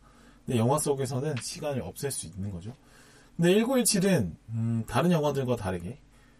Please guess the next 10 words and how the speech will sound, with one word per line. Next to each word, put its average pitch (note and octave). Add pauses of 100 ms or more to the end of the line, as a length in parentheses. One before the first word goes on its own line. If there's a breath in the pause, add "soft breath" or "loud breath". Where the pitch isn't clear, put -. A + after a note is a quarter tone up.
(240 soft breath)
어, - (160)
공간에 E3+
맞춰서 C3
시간 D#3
흐름을 B2+
생략하는 D#3+
게 G#2+
원래 F#2+ (120)
일반적인 A#2+
영화인데 F2+